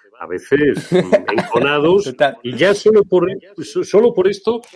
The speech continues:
Speaker 1: ya merece la pena el treinta por ciento de nuestra <laughs> presencia aquí. El otro
Speaker 2: Totalmente.
Speaker 1: setenta, yo te debía, te debía un domingo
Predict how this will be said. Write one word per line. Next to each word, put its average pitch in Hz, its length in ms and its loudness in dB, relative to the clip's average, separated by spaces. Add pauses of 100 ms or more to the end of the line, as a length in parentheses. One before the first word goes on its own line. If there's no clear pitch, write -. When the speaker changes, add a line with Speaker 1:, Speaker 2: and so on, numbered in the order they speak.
(140)
Speaker 1:
ya 165 180 0
merece 180 300 -4
la 156 100 -2
pena 165 200 -2
el 139 80 -8
treinta 160 400 -6
por 135 160 -8
ciento 147 400 -6
de 139 80 -4
nuestra 127 440 -12
<laughs> - 20 -20
presencia 127 520 -14
aquí. 110 260 -16 (280)
El 156 160 2
otro 147 220 2
Speaker 2:
Totalmente. 139 140 -2
Speaker 1:
setenta, 180 360 -6 (180)
yo 160 220 -4
te 165 120 -4
debía, 147 480 0
te 120 120 -8
debía 127 320 -4
un 127 80 -6
domingo 131 560 -2